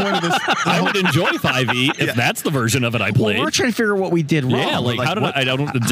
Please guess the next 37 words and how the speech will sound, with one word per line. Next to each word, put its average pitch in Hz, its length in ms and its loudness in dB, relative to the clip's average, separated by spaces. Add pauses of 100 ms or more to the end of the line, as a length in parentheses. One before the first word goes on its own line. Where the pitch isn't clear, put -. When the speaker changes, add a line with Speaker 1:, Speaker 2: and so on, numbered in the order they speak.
Speaker 2:
I 110 80 0
miss 110 240 2
an 127 60 2
entire 113 360 0
rule 98 300 0
subset 160 420 0
Speaker 1:
That, 147 100 2
Speaker 2:
somewhere? 190 340 0
Speaker 1:
you - 80 0
literally, - 260 -2
Speaker 2:
Like - 0 - (140)
Speaker 1:
that's - 40 -2
literally 117 320 0
what 104 120 0
Aaron 101 180 -2
said. 92 160 -4
He 85 80 -2
goes, 139 100 2
Speaker 3:
Yeah. 101 100 0
Speaker 1:
he 107 100 -4
goes, 95 100 -4
"Did 85 140 -6
we 185 100 2
miss 127 200 2
something 156 260 -4
entirely?" 120 680 -4
Speaker 2:
Yeah. 151 220 0
Speaker 1:
Because 160 160 2
here's 190 140 0
the 165 40 -4
thing. 160 140 -4
You're 139 120 0
telling 190 300 -4
me 87 100 -4
that 82 140 -12
those 147 180 -2
characters 95 640 -6